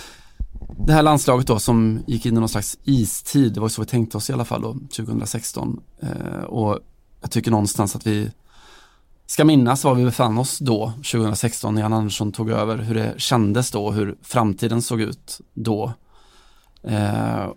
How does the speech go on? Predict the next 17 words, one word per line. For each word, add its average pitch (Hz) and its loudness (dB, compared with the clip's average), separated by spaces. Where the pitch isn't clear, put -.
och 113 2
det 127 -2
jag 120 2
tänker 110 0
försöka 120 -2
göra 110 4
är 107 0
att 107 2
hitta 113 -2
musik 120 0
som 107 0
kan 113 0
fungera 107 0
som 110 -2
någon 107 0
slags 101 -4
illustration 113 -2